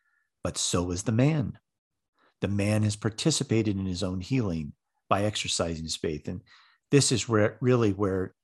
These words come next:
what the reason why, the fundamental reason why Jesus refuses to overfunction in our lives is he wants us to grow in our faith. He wants us to grow in our agency. He wants us to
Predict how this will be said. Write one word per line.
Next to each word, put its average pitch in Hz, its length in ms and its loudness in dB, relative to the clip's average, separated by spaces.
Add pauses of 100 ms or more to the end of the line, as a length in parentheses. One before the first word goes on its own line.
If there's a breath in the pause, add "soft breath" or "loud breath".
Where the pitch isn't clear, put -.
(180)
what 101 400 2
the 117 80 0
reason 107 540 2
why, 90 180 -6
the 87 100 -8
fundamental 113 460 2
reason 95 320 0
why 90 140 -4
Jesus 95 500 -2
refuses 107 600 0
to 110 60 -2
overfunction 90 600 -4
in 87 80 -6
our 156 180 0
lives 87 420 -2 (520 soft breath)
is 104 240 -2
he 156 240 2
wants 120 360 2
us 104 220 2
to 120 120 0
grow 117 440 4
in 101 60 -2
our 117 140 -2
faith. 185 500 -2 (800)
He 160 160 -2
wants 113 300 0
us 110 200 0
to - 220 -2 (220)
grow 151 340 8
in 117 80 4
our 135 200 4
agency. 135 600 -2 (480)
He 175 120 2
wants 113 260 2
us 147 120 2
to 180 180 0